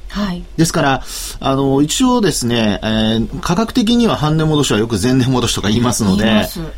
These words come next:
Speaker 2: えー、そういう意味では、あの、まだ円安になる、うー、こう、可能性がね、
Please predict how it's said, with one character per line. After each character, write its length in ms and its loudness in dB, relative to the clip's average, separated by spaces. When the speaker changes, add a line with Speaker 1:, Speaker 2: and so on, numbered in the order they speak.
Speaker 2:
え 380 0
ー、 40 -4
そ 120 0
う 40 4
い 20 2
う 40 0
意 40 0
味 60 0
で 100 0
は、 320 0
あ 160 -2
の、 120 0
ま 100 0
だ 100 2
円 140 2
安 520 2
に 120 2
な 140 2
る、 240 0
う 540 2
ー、 40 -4
こ 120 -4
う、 20 -4
可 120 -2
能 140 2
性 140 0
が 100 2
ね、 180 0